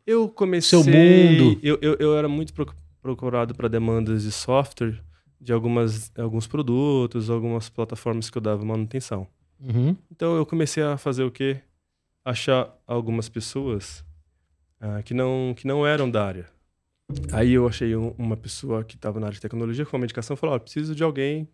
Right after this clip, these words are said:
Speaker 1: que queira aprender tecnologia, eu vou ensinar, pessoalmente." Então, veio uma pessoa, que é o Henrique, nosso número um. Semanas depois, eu conheci um tal de Felipe, vulgo Brito,
Speaker 2: Hum.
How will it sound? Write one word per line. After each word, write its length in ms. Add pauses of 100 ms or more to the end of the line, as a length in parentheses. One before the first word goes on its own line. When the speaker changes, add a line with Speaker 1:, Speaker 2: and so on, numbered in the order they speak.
(140)
Speaker 1:
que 100
queira 200
aprender 260
tecnologia, 420
eu 60
vou 80
ensinar, 300
pessoalmente." 560 (440)
Então, 300 (200)
veio 300
uma 300
pessoa, 260
que 100
é 40
o 20
Henrique, 300 (200)
nosso 240
número 240
um. 120 (800)
Semanas 520
depois, 600
eu 100
conheci 360
um 80
tal 200
de 380
Felipe, 480
vulgo 380
Brito, 360 (240)
Speaker 2:
Hum. 220